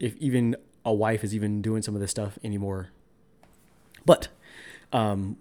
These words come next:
before I get into that, I'll do the drink of the day, which today I'm having a Sapporo. Sapporo is a pretty yummy Japanese beer. I think this is a lager style. It's pretty light. I usually have it, um,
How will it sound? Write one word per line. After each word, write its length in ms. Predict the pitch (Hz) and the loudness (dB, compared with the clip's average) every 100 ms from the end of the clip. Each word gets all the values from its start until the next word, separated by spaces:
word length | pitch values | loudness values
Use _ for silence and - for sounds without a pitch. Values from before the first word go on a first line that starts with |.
| - | -8
before 220 | 120 185 | 2 4
I 40 | |
get 120 | 147 147 | 8 6
into 160 | 139 | 8
that, 280 | 143 151 82 | 6 4 0
I'll 300 | - 127 120 | 0 0 0
do 200 | 107 120 | 4 4
the 100 | 110 | 4
drink 240 | 101 120 120 | 2 0 2
of 60 | |
the 60 | 104 | 4
day, 300 | 113 120 131 | 6 6 6
which 240 | 107 - | 4 0
today 200 | - 143 | 2 4
I'm 120 | 147 | 6
having 480 | 110 117 110 113 110 - | 6 4 4 4 2 0
a 240 | 104 104 | 0 0
Sapporo. 680 | - - 117 104 110 120 143 - - - - - - | 0 0 2 4 4 2 0 -10 -20 -20 -20 -14 -6
Sapporo 360 | 135 165 151 | 4 8 10
is 100 | 127 | 10
a 280 | 113 110 110 - _ _ _ - | 8 6 4 -2 _ _ _ -4
pretty 220 | - 117 | 2 4
yummy 280 | 107 110 113 | 4 2 2
Japanese 600 | 101 107 113 104 101 92 | 2 2 2 2 2 2
beer. 280 | 101 104 117 | 0 0 -2
I 40 | |
think 160 | - 185 | 0 0
this 140 | 143 | 0
is 120 | 104 | -2
a 60 | 95 | -2
lager 420 | 92 95 92 92 | 0 -2 -2 -6
style. 460 | - 98 92 95 - _ | -4 -4 -4 -6 -10 _
It's 120 | - - - | -20 -20 -8
pretty 180 | - 113 | 0 0
light. 400 | 98 98 - - - - - - 117 | 2 -2 -2 -8 -18 -20 -20 -6 0
I 40 | |
usually 240 | 127 120 | 4 4
have 220 | 98 113 101 | 2 2 0
it, 200 | 101 98 | -2 -4
um, 420 | 95 92 92 | -4 -4 -6